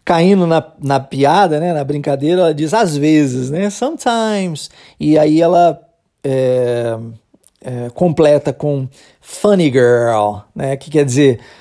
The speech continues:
"garota engraçadinha", né? "Você é engraçadinha, você, é engraçadinha você", né? A gente não fala assim em, em português? Em inglês utilizaríamos o "funny girl". Então,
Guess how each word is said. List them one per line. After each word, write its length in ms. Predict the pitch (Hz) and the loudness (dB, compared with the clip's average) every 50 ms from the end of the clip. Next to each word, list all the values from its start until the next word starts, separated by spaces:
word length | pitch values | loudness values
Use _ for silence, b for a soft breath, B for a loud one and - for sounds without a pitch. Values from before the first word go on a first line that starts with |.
| B B B B _ _ - - - | B B B B _ _ -20 -16 -14
"garota 460 | - - - - 208 202 202 196 190 190 | -10 -6 -4 0 2 4 4 4 2 2
engraçadinha", 760 | 180 185 170 165 - - 165 147 139 117 113 123 139 135 135 | 2 2 2 2 0 0 0 0 0 -2 -4 -4 -2 -2 0
né? 60 | 139 | -2
"Você 140 | 151 - 339 | -2 -2 -4
é 20 | 339 | -2
engraçadinha, 800 | 359 381 392 381 - - 320 254 180 147 143 180 254 302 302 233 | 0 0 0 0 2 2 0 0 0 -2 -4 -4 -2 -2 -2 -2
você, 320 | 143 156 160 131 - 180 | -2 -2 -4 -4 -2 -4
é 40 | 214 | -4
engraçadinha 720 | 285 339 349 - - - 269 196 151 143 165 240 330 359 285 | -2 0 0 -2 0 0 -2 -2 -2 -4 -4 -4 -2 -2 -2
você", 520 | 170 180 160 - - - 165 165 165 143 135 | -2 -2 -4 -4 -6 -4 -2 0 0 0 0
né? 240 | 143 170 226 285 - B B B B B B | -2 -2 -4 -4 -6 B B B B B B
A 60 | - | -2
gente 240 | 135 175 208 - 208 | -2 0 0 0 -2
não 100 | 175 151 | -4 -2
fala 240 | - - 175 156 143 | 0 0 2 2 0
assim 340 | - - - 214 202 175 160 | -2 -2 -4 -2 -2 -2 -2
em, 360 | 143 143 135 127 131 156 - | -4 -4 -6 -8 -10 -12 -12
em 180 | - 127 135 127 | -8 -8 -8 -6
português? 680 | 135 160 123 117 - 139 139 180 180 160 131 - - B B B B B B | -6 -6 -8 -6 -6 -2 2 2 4 2 2 -2 -6 B B B B B B
Em 200 | 165 170 175 165 | -2 0 0 2
inglês 300 | 151 151 165 170 170 180 | 2 4 4 4 2 0
utilizaríamos 880 | 190 180 - 180 180 180 156 180 175 165 151 156 170 175 180 180 165 | -2 -4 -4 0 0 0 2 2 0 2 2 0 -2 -2 -4 -4 -4
o 60 | 185 | -6
"funny 400 | 170 - - - 208 196 196 208 | -8 -8 -6 -2 -2 0 0 0
girl". 420 | 220 180 170 170 170 170 165 165 160 160 b b b b b b b | -2 -2 0 0 2 2 2 2 0 -2 b b b b b b b
Então, 520 | - 147 151 165 185 196 190 165 139 123 | -2 -2 0 0 0 -2 -2 -4 -6 -8